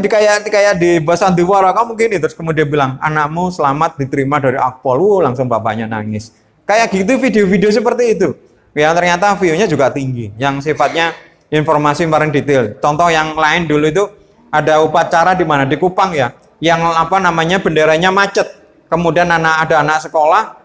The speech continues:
naik ke tiang, terus kemudian betulkan tiangnya, terus kemudian bisa, bisa benderanya terkibar lagi. Itu kayak gitu, gitu tinggi. Bahkan kayak kemarin banyak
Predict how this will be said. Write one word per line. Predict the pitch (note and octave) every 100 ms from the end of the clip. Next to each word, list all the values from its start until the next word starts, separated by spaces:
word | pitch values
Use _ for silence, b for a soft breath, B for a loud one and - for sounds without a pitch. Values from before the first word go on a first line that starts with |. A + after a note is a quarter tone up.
| _
naik | - D#3+ D3+ D#3 D#3+
ke | D#3 D3 C#3+
tiang, | E3+ E3+ G#3 F#3
terus | D#3+ D3
kemudian | D#3+ D3+ C#3+ E3+ E3+ - - _ C#3+
betulkan | D#3 E3 D#3+ D#3+ E3 D#3+ D#3+
tiangnya, | E3 D3+ D#3 E3+ F#3+ E3+
terus | D#3
kemudian | D#3+ D3+ E3
bisa, | E3+ C3+ D3 C3+ C3 B2+ - _ -
bisa | C3+ D3 C3
benderanya | C3+ B2+ B2+ D3+
terkibar | - D3 B2 B2+
lagi. | B2 A#2+ C3+
Itu | C#3
kayak | - G#3
gitu, | F#3 E3
gitu | F3+ A#3 C4+ -
tinggi. | F#3 D3+ A2+
Bahkan | C#3 F#3+
kayak | F#3+ F#3+
kemarin | F#3+ F#3 A3+ B3+ - - _ _ -
banyak | D#3+ E3 F3+ -